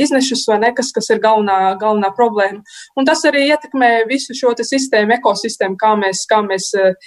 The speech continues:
miedarbojamies ar dabu, un, eh, ar, ar, ar savvaļas, eh, pasauli. Un, un šī te pandēmija tieši to arī izgaismo, ka mēs esam aizgājuši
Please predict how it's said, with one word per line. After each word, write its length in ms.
miedarbojamies 800
ar 80
dabu, 480
un, 300
eh, 500
ar, 160
ar, 240
ar 60
savvaļas, 600
eh, 320
pasauli. 580
Un, 160
un 120
šī 200
te 60
pandēmija 560
tieši 240
to 80
arī 240
izgaismo, 640
ka 80
mēs 240
esam 160
aizgājuši 580